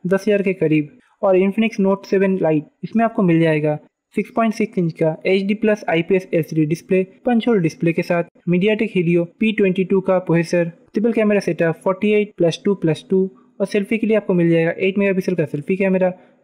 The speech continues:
पाँच हज़ार एमएएच का battery, और इसका price हो सकता है सात हज़ार के करीब। ये दोनों ही काफ़ी अच्छा budget phone हो सकता है। अगर आप बजट phone लेना चाहते हैं तो इन दोनों phone के लिए ज़रूर wait कीजिए। अब बात करते हैं Asus के बारे में। इस महीने आपको Asus Zenfone seven series का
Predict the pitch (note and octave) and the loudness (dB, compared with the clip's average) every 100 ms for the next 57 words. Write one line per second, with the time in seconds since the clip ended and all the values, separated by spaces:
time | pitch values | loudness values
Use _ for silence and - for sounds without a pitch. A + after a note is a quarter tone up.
0 | - A3 A3 A3 G#3 G3 - D#3 D#3 D3+ | -4 -2 2 2 2 0 -2 0 0 0
1 | D3+ D#3 _ _ - G#3+ - A#3 A#3 G#3+ | -2 -4 _ _ -4 -4 -2 -2 0 0
2 | G3+ E3+ F3 - E3+ F#3+ F#3+ E3+ F#3 F3+ | 0 -2 -4 -2 -2 0 -2 0 -2 -2
3 | G3 D3 - - _ _ _ F#3 E3+ G3+ | -4 -4 -6 -10 _ _ _ -4 0 0
4 | A3+ A3 F#3+ A3 G#3 G#3 F3+ F3 - F3 | 0 0 0 -2 -2 0 0 0 0 0
5 | F3 E3+ F#3 F#3 F3 E3+ - _ - F#3 | 2 0 -2 0 0 -2 -6 _ -2 0
6 | A3+ F#3+ F#3 G3 - G3 E3 E3+ E3+ E3 | 2 2 0 -2 -2 0 2 0 0 0
7 | E3+ E3+ E3 _ - G#3 G#3+ A3 A3+ G#3+ | 0 -2 -4 _ 0 2 2 2 0 0
8 | F#3 F#3 F3+ G3 F3 G3+ F3 E3+ - C#3+ | -2 0 0 2 2 2 2 0 -4 -4
9 | D3+ C3+ - _ _ _ _ _ _ _ | -4 -8 -12 _ _ _ _ _ _ _
10 | _ _ - G3+ G3 A3 - A3+ A3+ G#3+ | _ _ -8 -4 -2 -2 -4 -4 0 0
11 | F3+ - F#3 - F3 E3 D#3 D#3+ - _ | 0 -2 -4 -2 0 0 -2 -6 -12 _
12 | _ _ _ F3 G#3 G#3 G3 F3 D#3+ E3+ | _ _ _ -8 -2 0 0 -2 -2 -2
13 | E3 F3 A3+ F#3 F#3 F#3 G3 F#3 F3 F3 | -2 -2 -2 0 0 0 -2 0 0 0
14 | F3 F3 D#3+ - D3 | 0 -2 -2 -4 -6